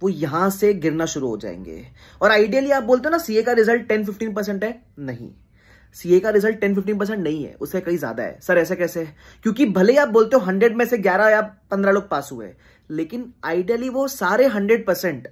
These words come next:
हंड्रेड परसेंट एफिशिएंसी पे पेपर दे ही नहीं पाए, क्योंकि या तो वो हार्डवर्क में रह गए, या फिर जो हार्डवर्क कवर कर गए, वो यहाँ से रह गए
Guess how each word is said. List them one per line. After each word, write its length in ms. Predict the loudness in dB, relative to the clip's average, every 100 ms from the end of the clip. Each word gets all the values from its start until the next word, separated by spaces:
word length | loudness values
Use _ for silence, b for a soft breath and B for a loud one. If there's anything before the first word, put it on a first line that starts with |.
| b b b b
हंड्रेड 400 | 0 2 0 0
परसेंट 340 | 2 2 -2 -4
एफिशिएंसी 460 | -2 -2 -2 -2
पे 100 | -2
पेपर 260 | 0 2 2
दे 120 | 4
ही 120 | 4
नहीं 100 | 4
पाए, 340 | 2 0 -4 -14 _ _ _ -12
क्योंकि 340 | -12 -8 -4
या 120 | -4
तो 160 | -4 -4
वो 360 | 0 0 -2 -12 -20
हार्डवर्क 380 | -4 -2 0 0
में 100 | 0
रह 140 | 0
गए, 260 | 0 -2 -6 -14 b b b -4
या 120 | 0
फिर 120 | 2
जो 120 | 2
हार्डवर्क 360 | 2 2 2 2
कवर 200 | 2 4
कर 140 | 4
गए, 100 | 4
वो 80 | 4
यहाँ 240 | 4 0 -2
से 120 | -4
रह 140 | -4
गए 180 | -8 -10